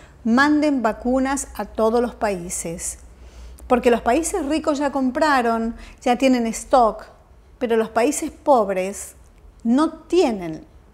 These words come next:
vacunas, les falta, están llegando, em, estadísticamente se dice que hay países que van a tardar un año más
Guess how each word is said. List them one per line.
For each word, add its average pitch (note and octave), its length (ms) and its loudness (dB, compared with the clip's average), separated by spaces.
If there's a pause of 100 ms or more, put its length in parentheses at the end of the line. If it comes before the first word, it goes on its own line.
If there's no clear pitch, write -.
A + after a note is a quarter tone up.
vacunas, F#3 760 -8 (220)
les A#3 200 0
falta, G3 640 0
están D#4+ 300 0
llegando, C#4+ 540 2 (580)
em, A3+ 440 0 (260)
estadísticamente D#4+ 840 2
se - 120 -4
dice C4+ 260 -2
que C#4+ 80 0
hay C#4 60 -2
países D#4+ 580 0 (240)
que B3+ 120 0
van C#4+ 100 2
a D#4+ 140 0
tardar C#4 640 2
un D#4+ 220 4
año E4 320 4
más D#4 400 -2